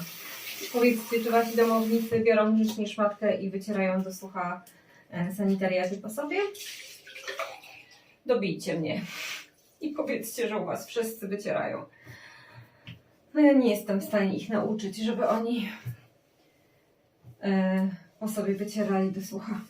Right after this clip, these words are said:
Już prędzej któreś by wzięło i umyło, niż potem, e, sukcesywnie po każdym użyciu wycierali do sucha. I co, umyło się ślicznie, co ja tu będę wam mówić. Żeby to był jeszcze pierwszej nowości, e, zlew, umywalka,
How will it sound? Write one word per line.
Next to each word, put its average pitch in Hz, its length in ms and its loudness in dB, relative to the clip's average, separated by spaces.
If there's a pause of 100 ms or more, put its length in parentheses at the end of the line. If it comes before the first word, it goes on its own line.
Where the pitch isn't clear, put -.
(720)
Już - 100 -20
prędzej 240 400 4
któreś 233 280 2
by 214 80 4
wzięło 220 320 4
i 220 120 6
umyło, 196 580 4 (140)
niż 208 300 0
potem, 196 600 0
e, 185 360 0
sukcesywnie 196 680 -6
po 190 100 -8
każdym 190 540 -6
użyciu 190 360 -8
wycierali 165 480 -4
do 156 100 -10
sucha. - 340 -18 (500)
I 440 140 -14
co, 466 160 2
umyło 220 340 4
się - 160 -6
ślicznie, 170 420 -8
co - 140 -8
ja 156 80 0
tu 165 100 -8
będę 170 280 -2
wam 202 180 2
mówić. - 480 0 (320)
Żeby 226 180 6
to 233 140 8
był 220 120 4
jeszcze 226 280 6
pierwszej 226 520 6
nowości, 214 680 4 (800)
e, 185 540 2
zlew, 202 440 2
umywalka, 196 760 2